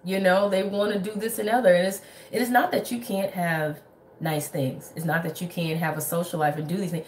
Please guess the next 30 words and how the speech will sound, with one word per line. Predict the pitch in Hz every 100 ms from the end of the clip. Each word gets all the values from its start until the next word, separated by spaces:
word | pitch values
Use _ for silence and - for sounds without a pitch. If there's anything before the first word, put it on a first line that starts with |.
| - -
You | 320
can | 247
do | 233
all | 190 262
these | 196 165
things, | 156 139 - -
but | 196 196 220
you |
need | 190 208 226
to | 185
do | 165 220 220
so | - 170 151 - - -
on | 180 180
a | 165 143 - -
budget. | 175 165 226 285 - -
You | 190
need | 208 208
to | 180
do | 160 208 208
so | - 190 175
with | 170 175 170 -
discipline. | 180 214 214 202
You | 190
need | 208
to | 185
do | 190 190
so | 190 180
with, | 170 170 165 - - - -
um, | 185 180 170
compromise. | - 214 208 185 165 135 - - -